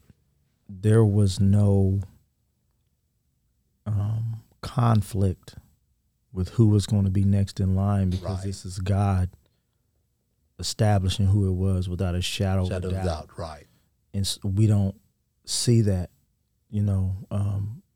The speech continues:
Speaker 1: in the average church, there's a voting process.
Speaker 2: Right.
Speaker 1: You're submitting your resume. We're calling other pastors to talk about who this person is,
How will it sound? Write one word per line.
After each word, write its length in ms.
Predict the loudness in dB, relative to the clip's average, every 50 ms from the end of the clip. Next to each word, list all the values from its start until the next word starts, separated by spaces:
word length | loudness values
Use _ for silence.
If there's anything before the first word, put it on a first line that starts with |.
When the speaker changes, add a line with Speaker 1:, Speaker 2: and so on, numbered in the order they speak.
| _ _ _ _
Speaker 1:
in 480 | -4 -2 -2 0 0 0 0 -2 -2 -4
the 120 | -4 -2
average 360 | -2 -2 -2 0 -2 -2 -4
church, 320 | -2 -2 0 0 0 -2 -2
there's 240 | -4 -4 -2 -4 -6 -10 -12 -18 _ _
a 80 | -4
voting 460 | -4 0 2 2 2 4 2 2 0 0
process. 720 | -2 -4 -4 -2 -4 -4 -6 -8 -8 -10 -10 -14 -16 -20 _ -16
Speaker 2:
Right. 420 | -16 -14 -14 -14 -18 -20 -20 -20 -20 _
Speaker 1:
You're 120 | -10 -8
submitting 400 | -6 -4 0 2 2 2 4 2
your 160 | 2 2 0 2
resume. 720 | 2 2 2 2 2 0 0 0 -2 -4 -6 -8 -10 -12 _ _ _ _ _ _ _ _ _ _ _ _
We're 200 | -10 -10 -10 -10 -10 -8
calling 380 | 0 2 4 6 6 4 4
other 140 | 2 0 0
pastors 540 | -2 0 2 2 2 2 2 0 0 0 2
to 120 | 2 2
talk 320 | 2 2 0 0 0 0 -2
about 380 | -2 -2 -2 -2 -2 -4 -6 -10 -16 -8
who 220 | -2 0 0 2 2
this 160 | 0 -2 -4
person 460 | -4 -4 -2 -2 -2 -2 -2 -2 -2
is, 500 | 0 0 0 0 -2 -4 -8 -10 -14 -18